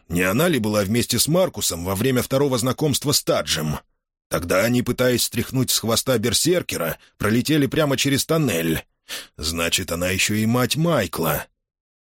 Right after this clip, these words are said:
Прервавшись на середине предложения, министр снова посмотрел на распечатку. «Вот именно», — вставил Ломбак. «Похоже, Фрэнк Маркус, отец Майкла. Разумеется, для полной уверенности я сравню генокоды».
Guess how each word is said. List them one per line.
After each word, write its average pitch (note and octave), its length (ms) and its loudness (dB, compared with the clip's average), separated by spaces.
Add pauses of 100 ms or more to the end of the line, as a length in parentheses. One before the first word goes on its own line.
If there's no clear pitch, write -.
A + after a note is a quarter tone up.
Прервавшись F#3+ 600 0
на C#3+ 80 0
середине C3 440 2
предложения, A2 880 0
министр G#2 440 0
снова G#2 360 0
посмотрел F#2 560 -2
на F2+ 100 0
распечатку. D#2+ 840 -2 (720)
«Вот G2+ 320 -2
именно», — F#2 640 0 (120)
вставил F2 380 -2
Ломбак. D2+ 760 -4 (640)
«Похоже, D3+ 460 2
Фрэнк E3 420 0
Маркус, E3 760 0
отец D3 480 0
Майкла. D3 600 0 (480)
Разумеется, A#2+ 640 0
для A#2+ 160 0
полной C3+ 360 2
уверенности B2 600 0
я G#2 160 0
сравню A#2+ 340 0
генокоды». G#2+ 800 -2